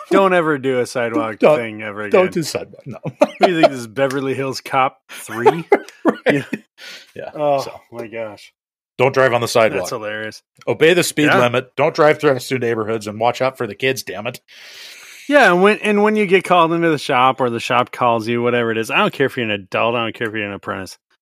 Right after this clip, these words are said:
Speaker 1: Don't be that, that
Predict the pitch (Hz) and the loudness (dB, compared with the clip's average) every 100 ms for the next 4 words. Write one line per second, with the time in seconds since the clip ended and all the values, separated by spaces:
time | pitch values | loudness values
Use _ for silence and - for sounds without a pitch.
0 | _ _ _ _ _ _ _ _ - 254 | _ _ _ _ _ _ _ _ 0 2
1 | 277 254 220 160 135 113 _ _ _ _ | 4 2 4 6 4 0 _ _ _ _
2 | _ _ 123 143 127 123 | _ _ -6 -2 0 -2